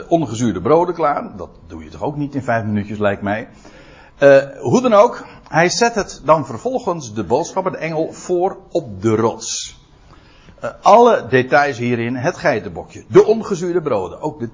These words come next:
timing daarbij. Eh, de rots, het heeft allemaal betekenis. Nogmaals, het gaat even om de geschiedenis. Als je daar, eh, als je dat nog even wil, eh, weten hoe dat zat, luister hem gewoon nog eens een keertje na.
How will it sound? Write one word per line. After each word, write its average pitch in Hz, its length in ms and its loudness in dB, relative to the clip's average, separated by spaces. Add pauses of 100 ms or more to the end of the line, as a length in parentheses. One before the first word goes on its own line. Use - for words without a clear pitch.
timing 107 500 -4
daarbij. 95 520 -6 (400)
Eh, - 100 -12 (1040)
de 131 140 10
rots, 185 600 4
het 117 120 -12
heeft 98 200 -8
allemaal 160 380 2
betekenis. 113 720 -6 (180)
Nogmaals, 113 540 -4
het - 100 -8
gaat 110 200 -6
even 107 240 -4
om 104 100 -4
de 101 60 -6
geschiedenis. 117 460 -4
Als 95 120 -10
je 98 80 -8
daar, 135 380 0 (400)
eh, 113 180 -6
als 117 100 -10
je 110 420 0 (120)
dat 117 160 -4
nog 113 160 -2
even 101 340 0
wil, 101 340 0
eh, 90 140 -6 (200)
weten 113 300 0
hoe 113 100 -4
dat 90 140 -6
zat, 147 360 0 (360)
luister 92 340 -6
hem 95 160 -8
gewoon 98 200 -4
nog 101 120 -6
eens 104 100 -10
een 95 60 -12
keertje 101 240 -6
na. - 260 -10